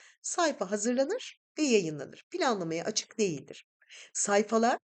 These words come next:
yorum yazılamadığı için kullanıcılarla da etkileşim halinde değildir arkadaşlar. Kısaca, <clears throat> eee, ikisi arasındaki farklara, eee, dan önce kendi içlerindeki tanımları böyle.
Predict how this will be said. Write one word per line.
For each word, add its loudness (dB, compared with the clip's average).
yorum 4
yazılamadığı 0
için -4
kullanıcılarla 2
da -6
etkileşim 0
halinde -6
değildir -6
arkadaşlar. -6
Kısaca, -2
<clears throat> -10
eee, 2
ikisi -6
arasındaki -2
farklara, 2
eee, 4
dan 4
önce -2
kendi 0
içlerindeki -2
tanımları -2
böyle. 0